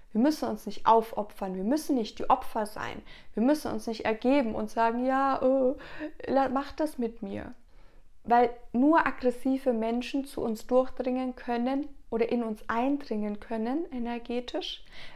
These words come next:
wenn wir nicht geschützt sind. Und wenn wir diesen Schutz haben, dann kommt keiner mehr, weil die das spüren,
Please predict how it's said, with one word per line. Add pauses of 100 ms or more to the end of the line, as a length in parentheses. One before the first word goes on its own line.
wenn
wir
nicht
geschützt
sind.
Und
wenn
wir
diesen
Schutz
haben, (360)
dann
kommt
keiner
mehr, (720)
weil
die
das
spüren,